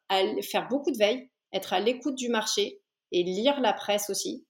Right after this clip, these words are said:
pareil, ça paraît basique, mais on, est-ce que tu prends vraiment le temps de le faire au quotidien ? Donc, c'est assez important. Bien comprendre les enjeux business de ton entreprise, c'est-à-dire que pour moi, la personne qui gère la communication et, et,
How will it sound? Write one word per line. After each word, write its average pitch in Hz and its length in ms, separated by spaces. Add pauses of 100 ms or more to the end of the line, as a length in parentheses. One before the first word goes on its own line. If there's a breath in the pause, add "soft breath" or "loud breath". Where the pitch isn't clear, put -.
pareil, 185 280
ça - 140
paraît 175 240
basique, 180 480
mais 180 160
on, 165 220
est-ce 190 160
que 202 100
tu 185 160
prends 202 200
vraiment 185 400
le 202 240
temps 226 180
de 226 60
le 190 100
faire 214 260
au 190 40
quotidien ? 185 520 (400 loud breath)
Donc, 175 80
c'est 196 100
assez 190 200
important. 220 540 (600 loud breath)
Bien 220 360
comprendre 277 480
les 214 260
enjeux 220 320
business 220 480
de 190 80
ton 202 220
entreprise, 214 540
c'est-à-dire 185 540 (140)
que 185 260
pour 175 100
moi, 220 160
la 185 120
personne 233 460
qui 175 380
gère 226 280
la 180 120
communication 185 720
et, 151 380
et, - 140